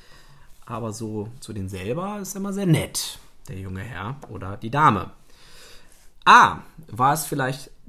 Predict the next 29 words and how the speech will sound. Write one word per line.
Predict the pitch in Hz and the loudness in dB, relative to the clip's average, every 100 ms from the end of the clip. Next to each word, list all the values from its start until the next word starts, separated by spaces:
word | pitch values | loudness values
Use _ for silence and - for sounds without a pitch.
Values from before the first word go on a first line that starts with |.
| 131 | -4
Cem | 151 160 160 247 | -2 -2 -2 0
Özdemir | 247 - 135 110 98 135 143 - | 0 0 -2 -2 -2 -4 -8 -14
von | - 120 104 | -10 -6 -4
den | 101 | -4
Grünen? | 101 107 135 190 254 - - - - - - - - - | -4 -2 0 -2 -4 -10 -20 -20 -20 -20 -20 -20 -20 -10
Oder | 117 117 | -4 -2
war | 107 101 | -2 -4
es | 101 107 | -4 0
B, | 113 131 160 | 2 4 0
der | 120 110 - | -4 -8 -6
Andreas | 110 107 104 104 - - | -6 -4 -4 -6 -8 -12
Scheuer | - - 285 277 92 71 - | -12 -4 -2 0 -2 -6 -14
von | - 107 104 | -12 -8 -4
der | 98 87 | -6 -8
C | - 101 95 | -8 -6 -6
S | 92 - | -8 -8
U? | 107 170 247 - - - - - - - - - - - | -6 -6 -8 -16 -20 -20 -20 -20 -20 -20 -20 -20 -20 -8
Oder | 127 127 113 | -2 0 0
war | 98 | -2
es | - - | -4 -6
C, | - 135 147 - | 0 2 2 -2
Svenja | - 139 131 123 | -6 -4 -4 -4
Schulze | 120 - 190 208 208 - 113 147 196 - 143 | -6 0 6 6 4 -2 -2 -2 -6 -14 -14
von | - | -8
der | 107 95 | -6 -6
S | 95 - | -10 -8
P | |
D, | 104 123 | -6 -6
Umweltministerin? | 120 117 139 151 156 160 170 180 208 | -6 -6 -6 -8 -8 -10 -10 -10 -12